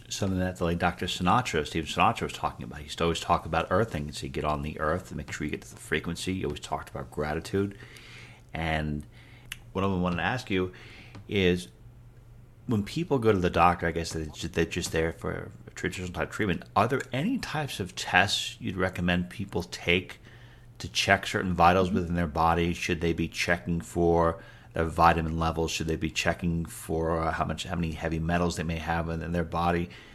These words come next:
Speaker 1: Are there other tests that would be considered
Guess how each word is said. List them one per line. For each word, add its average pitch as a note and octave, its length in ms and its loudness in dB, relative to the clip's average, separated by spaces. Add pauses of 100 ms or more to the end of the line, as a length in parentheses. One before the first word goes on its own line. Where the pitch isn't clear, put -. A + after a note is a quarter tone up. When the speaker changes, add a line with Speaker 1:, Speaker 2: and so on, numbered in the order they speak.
(160)
Speaker 1:
Are F#2+ 120 4
there G#2 260 4
other A#2 320 2
tests - 720 -2 (220)
that F2 580 2
would F#2 120 -8
be F#2 100 0
considered F2+ 600 0